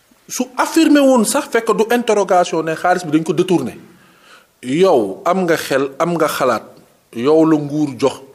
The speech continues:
pouvoir. Yow yaa ñuy jiite, yow yaa yore instrument, yow yaa yore information yépp. Kii, wax dëgg yàlla, lanceur d'alerte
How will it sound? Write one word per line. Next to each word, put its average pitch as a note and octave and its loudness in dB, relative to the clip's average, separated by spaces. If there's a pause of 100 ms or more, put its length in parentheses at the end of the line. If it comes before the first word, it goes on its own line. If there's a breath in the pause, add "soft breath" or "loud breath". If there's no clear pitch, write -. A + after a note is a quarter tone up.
(160)
pouvoir. B2 2 (360 loud breath)
Yow C#3+ 2
yaa D3 4
ñuy C#3 -4
jiite, A2 -6
yow C#3 2
yaa C#3+ 4
yore C3+ 0
instrument, C3+ -6
yow B2+ -2
yaa B2+ -2
yore B2 -2
information B2 -4
yépp. D3+ -2 (480 loud breath)
Kii, F#3+ -2 (100)
wax C3 -2
dëgg E3 2
yàlla, B2+ 2
lanceur D#3 2
d'alerte C3 0